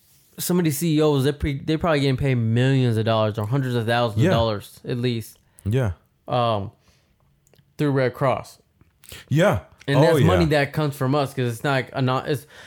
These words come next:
Speaker 1: what, it's a nonprofit organization, right?
Speaker 2: Right. Yeah, yeah, they are.
Speaker 1: Excuse me.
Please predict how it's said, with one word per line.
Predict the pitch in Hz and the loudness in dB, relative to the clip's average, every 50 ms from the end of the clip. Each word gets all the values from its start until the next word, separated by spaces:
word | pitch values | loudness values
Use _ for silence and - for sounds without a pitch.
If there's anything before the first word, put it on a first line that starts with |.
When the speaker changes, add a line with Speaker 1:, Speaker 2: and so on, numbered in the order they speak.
| - - - | -16 -2 0
Speaker 1:
what, | 185 185 | 2 2
it's | 170 165 180 156 | 4 2 2 0
a | 170 | 2
nonprofit | 160 170 175 170 151 - 196 185 151 143 | 0 2 2 0 2 2 0 0 2 0
organization, | 147 147 139 131 135 127 156 170 165 - 131 117 | 0 0 2 0 0 2 0 -2 0 -2 -2 0
right? | 120 135 151 | 2 2 2
Speaker 2:
Right. | 151 139 147 123 101 90 | 2 2 2 0 0 0
Yeah, | 110 127 117 95 | 0 0 0 2
yeah, | 90 87 85 82 | 2 2 0 0
they | 85 113 120 | 0 0 0
are. | 107 95 104 | 0 0 0
Speaker 1:
Excuse | 101 - 151 139 120 | -2 -2 -4 -4 -4
me. | 120 107 - | -4 -8 -10